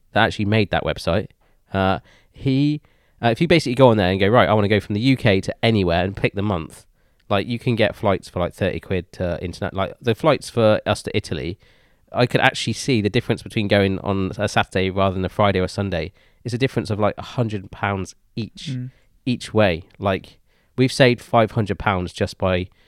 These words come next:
Speaker 1: like, going on a, a day earlier. Uh, and then, you know, it's, it's just amazing. I, a lot of people, my friends, don't even know about that, that you could do that. And it's just such a cool thing. Like,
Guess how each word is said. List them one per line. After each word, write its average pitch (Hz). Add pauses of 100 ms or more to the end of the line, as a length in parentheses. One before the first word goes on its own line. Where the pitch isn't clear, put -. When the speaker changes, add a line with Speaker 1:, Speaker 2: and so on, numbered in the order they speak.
(420)
Speaker 1:
like, 90
going 92
on 90
a, 90
a 101
day 90
earlier. 90 (360)
Uh, 87 (120)
and 90
then, 90
you 92
know, 87 (580)
it's, -
it's 127
just -
amazing. 107
I, 101
a 113
lot 127
of 120
people, 113
my 107
friends, 104
don't 104
even 101
know 104
about 113 (180)
that, 110
that 95
you 107
could 104
do 117
that. 123
And 95 (240)
it's 85
just -
such -
a 101
cool 104
thing. 101
Like, 92